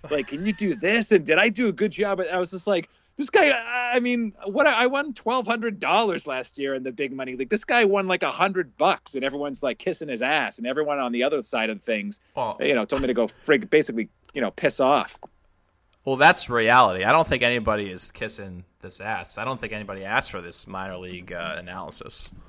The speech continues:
Speaker 1: Uh, I beg
Speaker 2: Did
Speaker 1: to
Speaker 2: they?
Speaker 1: differ. There was someone in our league that said, "Are you gonna be doing the grading of the prospects?"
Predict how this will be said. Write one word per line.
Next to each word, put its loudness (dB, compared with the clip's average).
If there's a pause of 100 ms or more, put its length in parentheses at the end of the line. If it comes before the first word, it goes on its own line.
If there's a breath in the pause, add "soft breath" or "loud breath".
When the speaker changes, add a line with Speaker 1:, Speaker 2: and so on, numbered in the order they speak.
(640 loud breath)
Speaker 1:
Uh, 4
I 6
beg 4
Speaker 2:
Did -2
Speaker 1:
to 0
Speaker 2:
they? 2
Speaker 1:
differ. 4
There 4
was 2
someone 4
in 0
our 6
league -2
that -2
said, -6 (100)
"Are -6
you -2
gonna 0
be -2
doing -6
the -4
grading -2
of -6
the -10
prospects?" -6